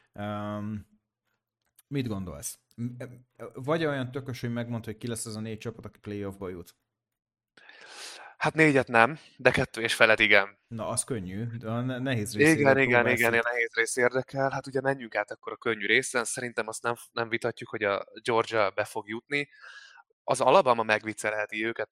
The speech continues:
Speaker 2: nem fogja megviccelni őket az Alabama. A Georgia valószínűleg simán be fog jutni. A másik ilyen csapat az a Michigan, aki természetesen annak ellenére fog bejutni, hogy az Iowa-tól ki fog kapni. Mert hát ugye az Iowa-t
Speaker 1: Á.
Speaker 2: nagyon szeretjük, és hát természetesen az Iowa megveri majd a Michigant,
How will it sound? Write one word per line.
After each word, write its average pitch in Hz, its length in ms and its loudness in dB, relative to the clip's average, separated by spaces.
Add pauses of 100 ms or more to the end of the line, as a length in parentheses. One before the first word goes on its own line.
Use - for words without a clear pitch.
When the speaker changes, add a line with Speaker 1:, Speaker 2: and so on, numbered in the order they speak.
Speaker 2:
nem 107 180 -12
fogja 120 480 -12
megviccelni 127 500 -10
őket 123 200 -10
az 123 120 -8
Alabama. 127 380 -4 (580)
A - 60 -12
Georgia 110 320 -2
valószínűleg 101 360 0
simán 104 220 -6
be 104 80 -8
fog 104 200 -10
jutni. 117 300 -2 (580)
A 127 380 6 (280)
másik 143 360 4
ilyen 123 120 -6
csapat 117 200 -6
az 120 120 0
a 120 40 2
Michigan, 123 440 -2
aki - 180 -10
természetesen 120 600 -2
annak 120 300 -2
ellenére 113 280 4
fog 117 140 -8
bejutni, 107 280 0
hogy 110 120 0
az 110 140 6
Iowa-tól 104 420 2
ki - 120 -16
fog - 220 -8
kapni. 107 480 -6 (560)
Mert 113 200 0
hát 107 240 -2
ugye 107 180 6
az 104 100 2
Iowa-t 101 240 6
Speaker 1:
Á. 110 160 2
Speaker 2:
nagyon 113 240 -8
szeretjük, 113 520 -2
és 113 180 -2
hát 110 120 -4
természetesen 117 580 4
az 107 60 12
Iowa 104 200 2
megveri 107 420 4
majd 98 160 -6
a - 20 -12
Michigant, 117 400 -6